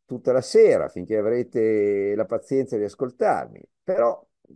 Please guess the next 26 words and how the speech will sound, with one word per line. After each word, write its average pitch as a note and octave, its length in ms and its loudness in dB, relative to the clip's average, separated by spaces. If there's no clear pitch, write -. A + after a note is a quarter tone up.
questa D3+ 320 -2
premessa C#3+ 500 -4
è E2 40 -6
necessaria. F#2 920 -12
Noi A3 240 -2
in D#3 100 0
realtà G#3 480 0
già A#3 400 0
quando D#3+ 560 -2
cominciamo F#3+ 520 -2
a - 40 -2
parlare G#3+ 360 0
di F#3+ 80 -8
immigrati A#3 680 -2
facciamo E3 460 -2
una C#3 120 -2
selezione - 580 -12
e F#3 380 2
consideriamo G3+ 580 4
immigrati A#3 520 4
solo E3+ 500 2
una G#3+ 300 0
parte - 580 -20
degli C3+ 380 -6
stranieri G#2+ 560 -2
residenti. - 600 -16